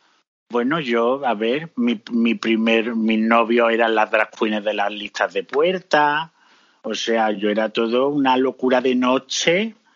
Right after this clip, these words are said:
que, que, que además estaba Madrid fenomenal. Es que Madrid estaba muy divertido. Entonces yo me lo pasé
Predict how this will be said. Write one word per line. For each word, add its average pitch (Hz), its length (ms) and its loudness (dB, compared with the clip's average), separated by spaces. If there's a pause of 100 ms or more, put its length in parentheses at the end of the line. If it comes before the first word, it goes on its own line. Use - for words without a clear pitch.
(320)
que, 110 640 0
que, 95 680 -4
que 92 280 -2
además 101 340 2
estaba 104 220 2
Madrid 101 320 0
fenomenal. 104 720 0 (160)
Es 101 120 -4
que 107 200 -2
Madrid 98 320 -2
estaba 104 240 0
muy 104 160 -2
divertido. 110 720 -2
Entonces 113 340 0
yo 117 160 2
me 131 120 2
lo 139 120 2
pasé 196 640 0